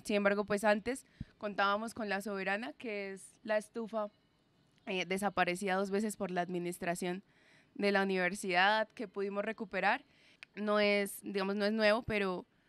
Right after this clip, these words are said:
aquí en las noches, en la Retoma del Uriel, han, pues, sucedido cosas bien curiosas, em, en términos del cuidado y la seguridad, como, como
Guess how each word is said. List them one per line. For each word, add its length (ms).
aquí 280
en 100
las 180
noches, 480
en 200
la 120
Retoma 500
del 140
Uriel, 320
han, 560
pues, 160
sucedido 600
cosas 340
bien 240
curiosas, 680
em, 560
en 140
términos 460
del 140
cuidado 260
y 60
la 120
seguridad, 600
como, 480
como 880